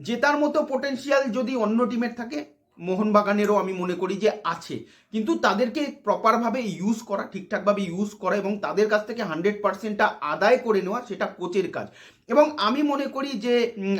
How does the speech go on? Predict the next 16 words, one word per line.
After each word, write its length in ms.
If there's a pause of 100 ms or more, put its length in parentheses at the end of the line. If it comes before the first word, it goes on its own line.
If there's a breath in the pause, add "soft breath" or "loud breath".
আজকের 440
ম্যাচে 220
অবশ্যই 540
হুগো 320
বুমোসের 440
একটা 200
ইম্পর্টেন্ট, 560
আহ, 760
রোল 320
থাকবে, 320
কারণ 240
হুগো 440
হচ্ছে 300
একজন, 360
এমন 260
একজন 260